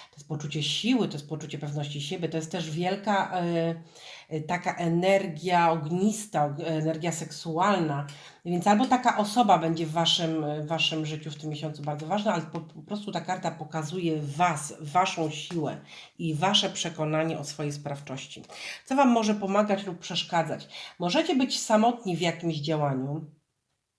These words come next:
ale też może wam pomóc pewnego rodzaju refleksja, jakaś, e, introspekcja, przemyślenie czegoś,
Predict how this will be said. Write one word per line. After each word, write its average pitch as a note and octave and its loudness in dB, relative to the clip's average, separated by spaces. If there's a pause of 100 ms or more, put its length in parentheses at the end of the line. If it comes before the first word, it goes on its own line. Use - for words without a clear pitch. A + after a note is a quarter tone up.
(460)
ale A3+ 6
też A#3 4
może A#3+ 0
wam G3 0
pomóc A3 -2
pewnego G#3 2
rodzaju G3 4 (280)
refleksja, F3+ 0
jakaś, D3 -2
e, E3 0
introspekcja, F3 -2
przemyślenie F#3 2
czegoś, D3 -4